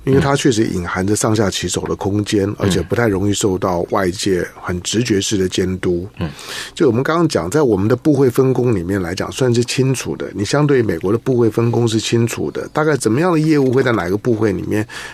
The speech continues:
Speaker 1: 不止八九不离十，大概百分之九，九十九大概就是这个样子。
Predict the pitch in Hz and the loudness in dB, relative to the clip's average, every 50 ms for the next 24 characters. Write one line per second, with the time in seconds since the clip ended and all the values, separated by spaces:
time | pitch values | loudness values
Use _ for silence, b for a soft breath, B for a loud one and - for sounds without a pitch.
0 | B - 214 185 - - 95 - - 127 135 117 - 87 87 - - 101 87 85 | B -2 -2 0 0 0 -2 0 0 0 0 0 0 -2 -2 -2 -2 -2 0 -2
1 | 90 92 - - - - - - - 156 151 135 - 95 92 110 143 147 202 180 | -2 -2 -4 -4 -6 -6 -6 -4 -2 -2 0 0 0 -2 0 0 0 0 0 0
2 | - - 95 90 92 - 113 87 - 123 120 - - - - 127 113 113 110 - | 2 2 0 0 0 -2 -4 -4 -4 -4 -4 -4 -2 -2 -2 -2 0 -2 -2 -2
3 | 127 120 - - - 113 95 104 117 110 - - - - | -2 -4 -4 -2 -2 0 2 2 0 0 -2 -4 -10 -14